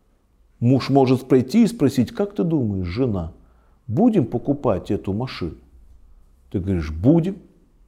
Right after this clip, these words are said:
А он говорит: "Ну ладно, иди скуп-, купи себе,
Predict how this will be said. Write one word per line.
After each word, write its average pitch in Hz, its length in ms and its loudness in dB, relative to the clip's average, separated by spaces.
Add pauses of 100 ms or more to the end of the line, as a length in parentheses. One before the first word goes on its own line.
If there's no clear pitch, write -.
(600)
А 113 140 2
он 127 160 0
говорит: 127 360 4
"Ну 214 80 0
ладно, 185 440 2
иди 135 280 0
скуп-, - 500 -8
купи 113 320 -4
себе, 101 480 -2